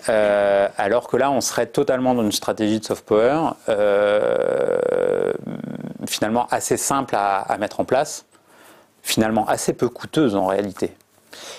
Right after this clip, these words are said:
Euh, et qui dans le monde,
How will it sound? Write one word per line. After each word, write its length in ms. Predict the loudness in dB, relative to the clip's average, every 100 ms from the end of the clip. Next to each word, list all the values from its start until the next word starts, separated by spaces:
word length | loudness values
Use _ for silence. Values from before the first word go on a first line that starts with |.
| -20 -20 -4
Euh, 1000 | 0 2 4 4 4 4 4 4 4 2 0 -2 -2 -2 -2 -2 -2 -2
et 140 | -4
qui 200 | -4 -2
dans 200 | 0 2
le 100 | 4
monde, 500 | 4 4 2 2 2